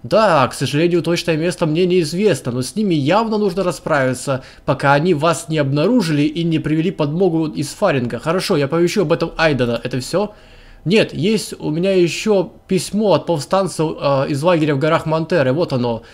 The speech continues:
Отлично, я передам его Айдену. Будь осторожен, группа орков обнаружила меня, когда я пробирался мимо Венгарда, и с тех пор следовала за мной.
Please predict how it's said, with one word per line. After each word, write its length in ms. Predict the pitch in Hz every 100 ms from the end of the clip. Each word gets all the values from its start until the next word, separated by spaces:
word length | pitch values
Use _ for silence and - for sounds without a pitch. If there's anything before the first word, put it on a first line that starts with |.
| - -
Отлично, 440 | 196 202 214 151
я 40 |
передам 320 | 139 165 185 165
его 220 | 147 -
Айдену. 360 | 165 143 123 120
Будь 180 | 180
осторожен, 480 | 185 - 208 160 147
группа 200 | 147 190
орков 320 | 160 196 180
обнаружила 520 | 151 147 175 214 156 151
меня, 260 | 143 135
когда 220 | 135 135
я 80 | 151
пробирался 420 | 147 143 151 147
мимо 240 | 147 156 151
Венгарда, 480 | 190 151 127 120 131
и 140 | 151
с 80 | 139
тех 160 | 143
пор 180 | - 185
следовала 480 | 139 190 147 135 127
за 100 | 131
мной. 300 | 143 139 113